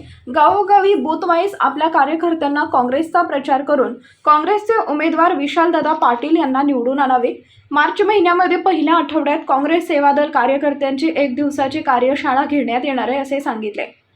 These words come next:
त्याकरता जिल्ह्यातील सर्व पदाधिकारी यांनी आत्तापासूनच कामाला लागावे असे आवाहन सेवा दलाचे जिल्हा अध्यक्ष अजित ढोले यांनी केले. यावेळी सेवा दलाचे विठ्ठलराव काळे यांनी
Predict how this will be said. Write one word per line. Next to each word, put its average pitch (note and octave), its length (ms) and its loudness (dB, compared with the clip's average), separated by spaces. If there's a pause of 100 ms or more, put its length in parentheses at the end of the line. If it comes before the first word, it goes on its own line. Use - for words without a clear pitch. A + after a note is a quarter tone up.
(280)
त्याकरता F#4+ 540 2
जिल्ह्यातील E4 460 4
सर्व E4+ 340 2
पदाधिकारी D#4 680 0
यांनी D4 240 0
आत्तापासूनच E4 880 0
कामाला C#4+ 440 2
लागावे C#4 420 2 (100)
असे C4+ 220 -4
आवाहन B3 580 0 (320)
सेवा E4+ 320 2
दलाचे E4+ 480 2
जिल्हा E4+ 280 4
अध्यक्ष D4+ 380 0
अजित C#4 480 -2
ढोले C4 300 0
यांनी A#3 200 -2
केले. G#3+ 360 -6 (440)
यावेळी C4+ 280 0
सेवा D4+ 340 0
दलाचे F4+ 380 2
विठ्ठलराव D#4+ 560 0
काळे D4 460 0
यांनी C4+ 420 0